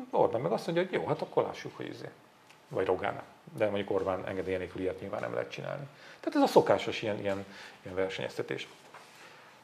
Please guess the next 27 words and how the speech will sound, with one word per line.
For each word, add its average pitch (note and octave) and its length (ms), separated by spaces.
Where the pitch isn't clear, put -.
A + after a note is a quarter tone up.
Az - 120
értelmét E3 480
olyan D#3 120
szempontból C#3 420
nem A#2 120
látom, G2+ 280
baromi A2 200
sok - 220
pénzt G#2+ 200
fognak G2+ 220
elkölteni. D3+ 600
Ö, G#2 340
még B2 120
ha C3+ 80
jó G#3 120
is - 120
lesz A#2+ 180
a A#2 40
pesti, A2 380
ö, G#2 260
T - 40
V, F#2+ 220
ö, G#2+ 80
legyen, C4 240
legyen C#3 220
jó, F#2+ 320
tehát - 180